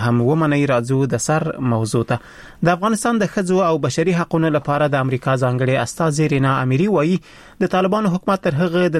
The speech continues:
نړیوالې ټولنې مشروع غړی نشي کېدای چې دوی د ټولو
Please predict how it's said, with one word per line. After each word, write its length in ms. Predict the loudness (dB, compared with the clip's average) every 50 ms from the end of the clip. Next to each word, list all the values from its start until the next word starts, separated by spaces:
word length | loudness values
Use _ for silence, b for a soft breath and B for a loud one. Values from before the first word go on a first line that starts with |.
| 0
نړیوالې 460 | 0 0 2 2 2 2 0 0 -2 -2
ټولنې 320 | -2 0 0 2 2 2 2 0 0
مشروع 320 | -2 -2 0 0 2 2 2 2 0 0
غړی 340 | 0 2 0 0 0 0 -2
نشي 180 | -2 -2 -2 -2
کېدای 280 | 0 0 0 0 0 0 0 0
چې 100 | -2 -2 -2 B B B B B B B B -2 0
دوی 160 | 0 0 0
د 240 | 0 -2 -2 -2 0
ټولو 320 | 0 0 2 2 2 2